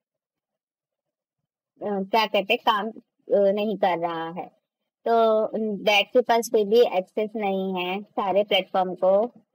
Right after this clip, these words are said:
अ, research करने का, तो ये डैड नहीं हो सकते। तो इसकी बहन बोलती है, "क्या सच में?"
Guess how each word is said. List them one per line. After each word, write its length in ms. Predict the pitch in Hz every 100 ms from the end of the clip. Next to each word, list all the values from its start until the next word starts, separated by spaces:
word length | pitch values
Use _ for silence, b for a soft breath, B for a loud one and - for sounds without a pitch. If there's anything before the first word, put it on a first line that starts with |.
| _ _
अ, 300 | 196 190 185
research 440 | 185 214 - 220 -
करने 360 | 202 170 160
का, 460 | 151 - 160 151 165 170 -
तो 180 | 247 254
ये 200 | 220 240
डैड 340 | 214 190 202
नहीं 260 | 196 180 170
हो 80 |
सकते। 380 | 156 - - 180
तो 320 | 190 202 202
इसकी 320 | 214 226 - 240
बहन 260 | 233 233
बोलती 380 | 208 180 190 214
है, 60 | 233
"क्या 160 | 226
सच 320 | 220 180 190 220
में?" 180 | 220